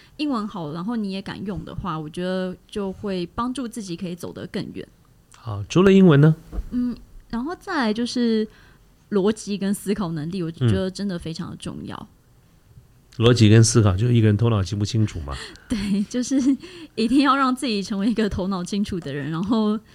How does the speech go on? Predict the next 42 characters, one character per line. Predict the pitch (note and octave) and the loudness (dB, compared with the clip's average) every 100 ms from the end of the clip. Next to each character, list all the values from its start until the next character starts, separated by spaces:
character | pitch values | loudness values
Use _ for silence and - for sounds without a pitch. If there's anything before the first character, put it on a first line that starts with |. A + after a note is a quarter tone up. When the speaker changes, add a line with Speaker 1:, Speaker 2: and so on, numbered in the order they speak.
| - _ _ _ - | -20 _ _ _ -8
Speaker 1:
呃， | G#3+ G#3 | -6 -2
有 | G#3+ G3+ | -2 -4
自 | - | 0
己 | E4 | 2
的 | G3+ | 2
中 | F#3+ G#3 | 2 -2
心 | A3 G#3 | -4 -6
思 | - F#3+ | -6 -8
想 | D#3 | -8
在 | E3 F#3 | -8 -8
那 | F3 | -8
里， | D3 D#3 | -6 -6
而 | |
不 | G#3 A3+ | -4 -4
是 | A3+ A#3+ | -4 -4
说 | A3 G#3 | -2 -2
人 | F#3 | -2
云 | F3 F3 | -4 -6
亦 | - F3+ | -6 -8
云。 | - G2+ - _ - | -8 -10 -14 _ -6
Speaker 2:
OK。 | G2 G#2 A2 G2+ E2+ E2+ F#2 | -2 -2 2 2 4 2 0
Speaker 1:
对， | - G#2 D#2+ | -4 -10 -6
那 | C#4 | -4
再 | C#4 D4 G#3+ | -4 -4 -2
来 | G3+ | -2
就 | A3 | -4
是， | A#3 A#3 A#3 G#3+ G3 F#3+ - _ _ _ _ - | -6 -4 -2 0 0 -2 -8 _ _ _ _ -8
呃， | G3+ F#3+ F#3+ - - - _ _ _ _ _ - | -6 -4 -6 -8 -14 -20 _ _ _ _ _ -6
因 | F#4 | -2
为 | A4 | -2
以 | A#3 | 0
我 | A#3 G#3+ | 0 0
自 | C4+ | 0
己 | |
的 | G#3 | -2
发 | - A3+ | -2 -4
展， | F#3+ | -4
就 | F#3 | -4
是 | A#3+ | -2
我 | A#3 F3 | 0 0
觉 | - G#3 | 0 0
得 | G#3 G#3 | 2 0